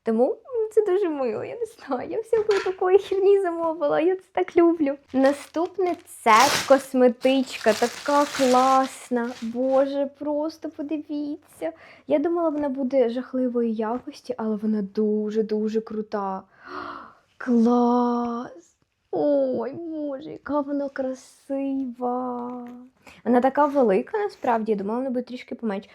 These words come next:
Ну, звісно, тут є дефекти, якісь ниточки, які стирчать, як ви бачите, але,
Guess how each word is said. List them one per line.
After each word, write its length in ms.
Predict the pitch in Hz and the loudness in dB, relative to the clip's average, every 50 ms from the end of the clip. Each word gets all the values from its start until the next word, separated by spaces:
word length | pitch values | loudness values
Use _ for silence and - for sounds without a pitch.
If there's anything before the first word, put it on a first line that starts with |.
| - - - | -12 -2 2
Ну, 120 | 427 403 | 2 2
звісно, 440 | 392 330 311 330 349 - 339 311 277 | 4 4 4 4 4 4 2 -2 -2
тут 240 | - 294 262 - 254 | -2 -4 -6 -4 -2
є 260 | 254 269 277 269 247 | 0 2 4 4 4
дефекти, 800 | 226 247 269 539 - - 508 523 494 - - _ - 349 349 339 | 4 2 2 2 2 0 0 0 -4 -8 -10 _ -2 0 0 0
якісь 580 | 311 285 269 262 - - 262 262 254 - - - | 0 -2 -2 -4 -4 -4 -4 -4 -4 -8 -6 -4
ниточки, 640 | 240 269 320 359 370 - 320 - - - - 311 302 | -4 -2 -2 -2 -2 -4 -6 -6 -6 -8 -4 -4 -4
які 220 | 294 285 - 294 | -4 -4 -4 -6
стирчать, 760 | 285 - _ - 269 262 _ - - 269 247 247 262 254 _ - | -6 -6 _ -4 -4 -4 _ -8 -4 -2 -2 -2 -4 -6 _ -6
як 240 | 240 233 233 - - | -6 -6 -6 -6 -8
ви 180 | 220 220 247 | -4 -2 -2
бачите, 720 | 240 208 214 220 220 214 220 220 - - - 220 - 214 - - | -2 -2 -2 -4 -4 -4 -6 -8 -10 -10 -12 -10 -8 -8 -8 -6
але, 300 | 220 226 240 262 302 | -4 -2 0 0 -2